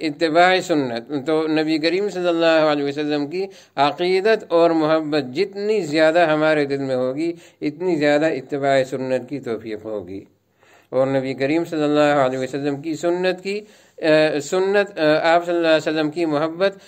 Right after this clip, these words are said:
हमारे दिलों में कैसे बढ़ेगी? वो दो तरीक़ों से बढ़ेगी। एक तरीक़ा है कसरती दरूद, जितना ज़्यादा हम दरूद शरीफ कसरत से पढ़ेंगे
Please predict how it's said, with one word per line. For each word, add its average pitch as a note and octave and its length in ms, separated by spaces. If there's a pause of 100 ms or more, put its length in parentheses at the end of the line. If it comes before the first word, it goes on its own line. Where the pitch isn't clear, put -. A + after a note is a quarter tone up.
(200)
हमारे D#3 420
दिलों E3 280
में F3 200
कैसे D#3+ 360
बढ़ेगी? F#3+ 480 (320)
वो D3+ 180
दो E3 300
तरीक़ों D3+ 420
से C3+ 180
बढ़ेगी। G#2 480 (320)
एक F3 280
तरीक़ा D#3+ 460
है D#3+ 160
कसरती F#3 600
दरूद, B2+ 400 (760)
जितना E3+ 380
ज़्यादा E3+ 400
हम F#3 200
दरूद E3 280
शरीफ E3 380
कसरत D#3+ 320
से D#3+ 160
पढ़ेंगे C#3+ 440